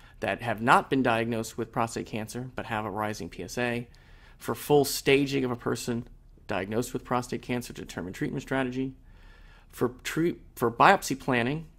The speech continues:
whether it's M R I guided biopsy or M R I ultrasound fusion biopsy, following patients on active surveillance, or evaluated a previously treated patient who now has rising P S A.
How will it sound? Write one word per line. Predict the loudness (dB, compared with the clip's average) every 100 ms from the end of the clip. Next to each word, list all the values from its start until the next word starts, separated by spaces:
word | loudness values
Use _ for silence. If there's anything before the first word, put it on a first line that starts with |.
| -20 -4
whether | 2 2 2
it's | 0
M | -2 0
R | 2
I | 2
guided | 4 2 2
biopsy | 2 2 0 -2
or | -2
M | -2 0
R | 2 2
I | 0
ultrasound | -2 -6 -6 -6 -6
fusion | -4 -4 -2
biopsy, | -2 -2 -2 -4 -8 -8 -16 -20 -20 -20 -20 -20 -20 2
following | 8 8 8 4
patients | 2 0 0 -4
on | -4
active | -6 -8 -12
surveillance, | -6 -2 0 0 -4 -10 -18 -20 -20 -20 -20 -20 -6 2
or | 6 6
evaluated | 6 6 6 4 2 0
a |
previously | -4 0 2 2 0 -2 -4
treated | -2 -2 -2
patient | -4 -2 -2 -4
who | -2
now | -2 -2 -4
has | -4 -6 -8 -10
rising | -12 -10 -12
P | -12
S | -10 -8
A. | -8